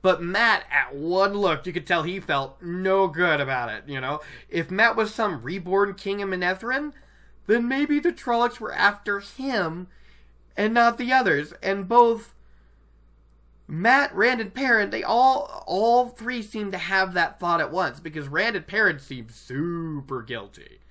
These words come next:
Like, they're just like, "Oh, I was hoping it was him for a second." But that's just not cool. And, and they feel guilty about it. And that's good. It's, it's, it's actually, like, completely natural for them in that moment to kinda go,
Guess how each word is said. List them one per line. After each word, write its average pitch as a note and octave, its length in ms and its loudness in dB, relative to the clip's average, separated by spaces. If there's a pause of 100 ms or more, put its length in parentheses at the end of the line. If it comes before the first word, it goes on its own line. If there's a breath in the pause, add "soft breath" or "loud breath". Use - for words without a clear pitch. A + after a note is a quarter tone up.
(320 loud breath)
Like, G3+ 320 0
they're D#3 140 -2
just D3+ 200 -10
like, C3+ 220 -6
"Oh, C#3+ 60 -12
I C3+ 320 -6
was F3+ 160 -10
hoping C#3+ 280 -8
it C#3 60 -8
was D3 120 -10
him F#3 180 -8
for D3+ 140 -10
a B2 40 -10
second." A#2+ 420 -14 (460 loud breath)
But F#3 160 -4
that's F#3+ 280 0
just C#3 220 -14
not A#2 280 -10
cool. D#3 800 -4 (320 loud breath)
And, F3+ 240 -6
and F#3+ 180 -4
they G3 80 -2
feel A#3 160 -6
guilty C#4+ 280 -4
about E3 220 2
it. D3+ 220 -6
And C4 180 -6
that's C#4+ 180 -2 (180)
good. B3 540 -4 (420 soft breath)
It's, A#3 200 -4
it's, - 300 -8
it's - 260 -10
actually, A#3 520 -2
like, F3+ 240 -4
completely G3 600 -6
natural E3 540 -4
for C#3+ 220 -8
them C#3+ 260 -4
in C#3 60 -8
that C#3 180 -4
moment D3 300 -6
to - 40 -20
kinda C3+ 220 -6
go, B2 200 -8